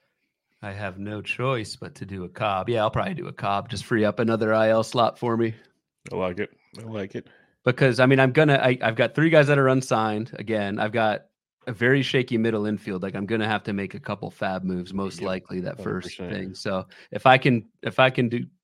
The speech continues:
Speaker 1: put Dominguez and Cobb right on the I L right away.
Speaker 2: I like that Jordan Lawler pick.
Speaker 1: I
Speaker 2: At
Speaker 1: do
Speaker 2: that,
Speaker 1: too.
Speaker 2: at that point in the draft, I, I like that pick a lot.
Speaker 1: He is in my
Speaker 2: Like Ray
Speaker 1: speculator
Speaker 2: Flowers.
Speaker 1: column
Speaker 2: Ray
Speaker 1: tomorrow.
Speaker 2: Flowers has taken a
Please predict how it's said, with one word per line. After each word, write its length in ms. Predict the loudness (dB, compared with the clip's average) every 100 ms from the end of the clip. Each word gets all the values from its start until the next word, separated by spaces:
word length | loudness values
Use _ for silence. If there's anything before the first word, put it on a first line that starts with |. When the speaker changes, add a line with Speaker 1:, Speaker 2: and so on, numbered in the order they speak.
| -4
Speaker 1:
put 140 | -2
Dominguez 560 | 0 2 4 4 2 0
and 160 | -6 -8
Cobb 500 | -2 2 2 -2 -4
right 200 | -2 -2
on 120 | -2
the 100 | -4
I 140 | -2 -2
L 160 | -4
right 200 | -4 -4
away. 480 | -2 -2 -2 -6 -10 _ _ _ _ _ -4
Speaker 2:
I 80 | 0
like 220 | 0 2
that 180 | 0 2
Jordan 320 | 4 4 4
Lawler 280 | 2 2 2
pick. 360 | -4 -6 -8 -16 -20 _ _ 0
Speaker 1:
I 100 | 2
Speaker 2:
At 60 |
Speaker 1:
do 100 | 2
Speaker 2:
that, 100 | 0
Speaker 1:
too. 240 | 0 -4 -6 -6
Speaker 2:
at 100 | -2
that 140 | -2 -2
point 160 | -6
in 40 | -6
the 60 |
draft, 300 | -4 -4 -2
I, 180 | -4 -6 -4
I 60 | -2
like 200 | -2 -4
that 160 | -10
pick 180 | -10 -10
a 40 | -8
lot. 260 | -8 -10 -12 _ _
Speaker 1:
He 320 | -12 -8 -6
is 140 | -6 -6
in 100 | -8
my 100 | -8
Speaker 2:
Like 240 | -6 -6
Ray 100 | -4 -4
Speaker 1:
speculator 100 | -4
Speaker 2:
Flowers. 280 | -2 -2
Speaker 1:
column 280 | -4 -8 -8
Speaker 2:
Ray 100 | 0
Speaker 1:
tomorrow. 120 | 0 4
Speaker 2:
Flowers 300 | 4 4 0
has 80 | -4
taken 260 | -4 -2
a 160 | -6